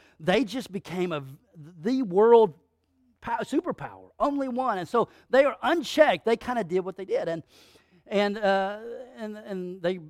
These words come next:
conquered Israel, and they conquered this country. And so Babylon itself, because they conquered these places and bring people back, became very metropolitan. People from different cultures, speaking different languages, living all there. And King Nebuchadnezzar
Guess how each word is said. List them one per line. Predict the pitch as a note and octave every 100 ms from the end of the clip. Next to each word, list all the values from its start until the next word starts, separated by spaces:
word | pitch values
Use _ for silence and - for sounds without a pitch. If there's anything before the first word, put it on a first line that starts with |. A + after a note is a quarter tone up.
| _
conquered | - F#3+ G3+ G3+ F#3
Israel, | G3 - G3 G3+ G3+ G3+
and |
they | G3
conquered | - F3+ F3+ - F3+
this | F#3+
country. | - F3+ E3+ F#3
And | F3+
so | - G3
Babylon | C3+ G#3 D4+ C4+ A3 G3+
itself, | F3+ D3+ - A#3+ B3+ F3 D#3
because | D#3+ F#3 E3+
they |
conquered | D#3 - G#3+ A3+
these | F3+
places | D3+ F3+ E3
and | C#3
bring | F#3+
people | F#3+ G3
back, | E3+ D3+ _ _
became | - G3 F#3
very | D3+ E3+ A3+
metropolitan. | G3 F#3 F#3 F3 - D#3 D3 B2+
People | - G#3 F#3 - _ _ _
from | E3+ D#3
different | A3+ - G#3 G3+
cultures, | - A3 G#3+ G#3+ G#3 G3
speaking | - A3 G3+
different | F#3+ G3 G3+
languages, | E3+ G3+ G3 F3+ D#3+
living | F3 G3+
all | G#3+ F#3+
there. | F3+ G3+
And | F#3 F3
King | - C4 C4+
Nebuchadnezzar | B3+ A#3+ A3+ - F3 G3 A#3 E3 D3+